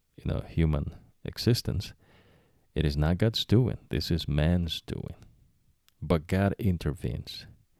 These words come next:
and he intervenes, and he is the one that puts an end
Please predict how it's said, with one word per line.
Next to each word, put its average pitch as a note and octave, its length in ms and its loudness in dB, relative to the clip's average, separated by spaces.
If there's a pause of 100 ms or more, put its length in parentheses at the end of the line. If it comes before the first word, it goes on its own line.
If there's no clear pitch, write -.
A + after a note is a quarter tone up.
(480)
and C2+ 160 -2
he D#2 240 0
intervenes, G2+ 840 2 (460)
and C#2+ 180 0
he E2 160 4
is F2+ 140 4
the F2+ 120 2
one D2+ 280 0
that C#2+ 160 -4
puts - 240 -2
an - 160 0
end G#2 300 0